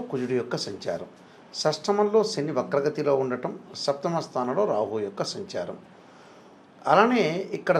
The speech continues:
శుక్రుడు జన్మంలో ఉండటం, ద్వితీయంలోకి మారటం, ఈ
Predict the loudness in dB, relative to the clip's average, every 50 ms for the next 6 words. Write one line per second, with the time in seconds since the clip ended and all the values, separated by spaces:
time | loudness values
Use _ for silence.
0 | 2 -2 -6 -4 0 2 4 6 6 4 4 0 -2 -4 -4 -6 -4 -2 0 0
1 | 2 2 0 0 2 2 2 2 2 0 0 0 0 -2 -4 -4 -8 -12 -14 -14
2 | -12 -4 0 0 2 2 2 0 0 -2 -2 -2 -2 -2 -4 -4 -8 -14 -16 -16
3 | -16 -20 -20 -20 -20 -20 -20 -20 -20 -20 -20 -20 -20 -20 -20 -10 0 6 8